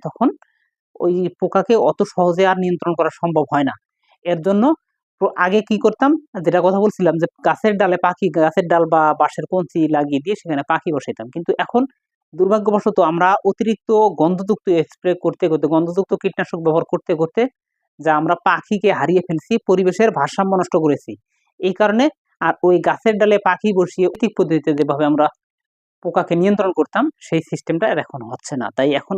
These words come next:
অবশ্যই আপনাকে কোনো না কোনো কীটনাশক প্রয়োগ করতে হবে। আর কীটনাশক প্রয়োগ করতে হবে,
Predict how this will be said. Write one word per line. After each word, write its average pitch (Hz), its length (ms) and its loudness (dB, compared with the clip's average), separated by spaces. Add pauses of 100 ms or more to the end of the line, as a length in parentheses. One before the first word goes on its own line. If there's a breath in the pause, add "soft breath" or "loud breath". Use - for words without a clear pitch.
অবশ্যই 214 380 0 (400)
আপনাকে 170 400 0 (440)
কোনো 196 160 2
না 226 100 2
কোনো 208 240 0
কীটনাশক 190 540 -4
প্রয়োগ 175 280 2
করতে 226 320 2
হবে। 120 180 -4 (440)
আর 156 80 0 (100)
কীটনাশক 202 480 0
প্রয়োগ 202 280 2
করতে 180 300 2
হবে, 165 180 2